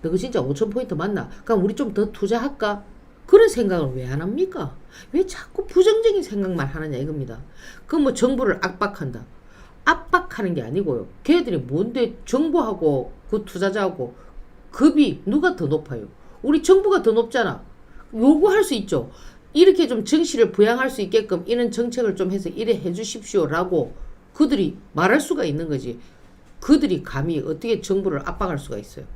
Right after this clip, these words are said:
그냥 말도 안 되는 소리를 지금 하고 있다고 지금 보면 답답해요, 제가 보면. 그래서 지금 뭐다? 시장이 이제 조정을 받잖아요. 지금 조정을 보고 있잖아요. 이,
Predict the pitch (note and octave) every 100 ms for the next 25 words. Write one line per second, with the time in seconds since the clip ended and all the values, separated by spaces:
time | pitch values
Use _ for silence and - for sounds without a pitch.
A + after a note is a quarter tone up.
0 | - - - - D4 C4+ - C3 D3 G3+
1 | D4 C#4 - - - G3+ G3 G3 - -
2 | - - - E3+ D3 - _ - - -
3 | - B2 - G3 B3 D3 A#2+ A2 C#3 C#3+
4 | - - - - - - - - B3 G3+
5 | F#3 F#3 A#2+ - - B3 B3 C3+ D#3 E3+
6 | C3 B2+ - G#3 B3+ G3 C#3+ C3+ A3+ A#3+
7 | F3 B2 B2 A#2+ G#2+ - - E3+ G3+ -
8 | C#4 A#3 A#2 G#2+ G#2 G#2 - A2+ A2+ A2+
9 | - B3 B3 C3+ - A#3 A#3 A2 C3 -
10 | G3+ C4+ G3 A#2+ - - - - D4 C#4+